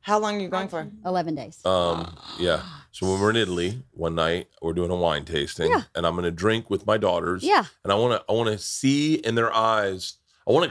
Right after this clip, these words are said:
Speaker 3: I don't want, I wanna, as a professional drinker, I wanna walk them through what a buzz should feel like,
Speaker 1: Mm-hmm.
Speaker 3: where you should shut it off, and all of that. 'Cause I, and I was, I was gonna have Mark Norman do it. He's really good at shutting buzzes off. And Mark's like, "I feel like this is a trap."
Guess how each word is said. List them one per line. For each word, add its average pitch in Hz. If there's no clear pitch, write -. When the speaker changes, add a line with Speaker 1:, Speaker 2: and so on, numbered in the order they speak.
Speaker 3:
I 127
don't 151
want, 139
I 127
wanna, 131
as 117
a 113
professional 151
drinker, 107
I 101
wanna 107
walk 120
them 135
through 120
what 104
a 92
buzz 104
should 131
feel 165
like, 180
Speaker 1:
Mm-hmm. 277
Speaker 3:
where 123
you 156
should 156
shut 170
it 165
off, 123
and 98
all 104
of 82
that. 76
'Cause 113
I, 123
and 117
I 143
was, 175
I -
was 104
gonna 202
have 127
Mark 95
Norman 107
do 87
it. 80
He's 117
really 117
good 98
at 95
shutting 90
buzzes 90
off. 127
And 98
Mark's 95
like, 87
"I 120
feel 117
like 117
this 117
is 104
a 101
trap." 113